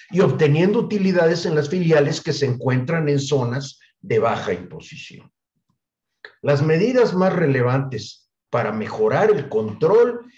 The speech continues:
y gestión de los tributos se han concentrado precisamente en el aumento de las relaciones de colaboración internacional que permitan evitar la erosión de la base, el intercambio de utilidades y el fraude fiscal.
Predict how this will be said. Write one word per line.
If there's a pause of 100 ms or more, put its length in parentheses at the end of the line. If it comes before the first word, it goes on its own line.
(160)
y
gestión
de
los
tributos
se
han
concentrado (260)
precisamente (800)
en
el
aumento
de
las
relaciones
de
colaboración
internacional (340)
que
permitan
evitar
la
erosión
de
la
base, (520)
el
intercambio
de
utilidades
y
el
fraude
fiscal.